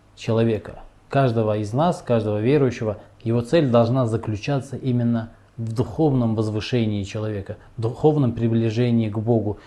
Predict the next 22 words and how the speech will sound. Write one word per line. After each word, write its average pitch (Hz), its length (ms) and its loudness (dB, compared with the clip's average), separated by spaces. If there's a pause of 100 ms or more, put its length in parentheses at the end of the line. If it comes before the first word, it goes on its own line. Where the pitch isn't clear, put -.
(120)
Даже 123 220 2
его 123 140 0
светлость, 123 380 -4
посланник 139 400 -2
Аллаха, 113 300 2
саллаллаху 104 560 -4
алейхи 101 280 -6
ва 101 240 -6
салям, 135 240 -2 (220)
получил 117 340 -2
свою 107 300 -4
миссию 127 480 -2 (320)
через 123 320 0 (260)
долгий 143 560 2
духовный 120 640 2
путь 123 480 2 (300)
и 107 380 -2 (100)
получил 120 340 0
в 135 40 2
возрасте 131 400 0
сорока 113 400 0
лет. 151 320 -2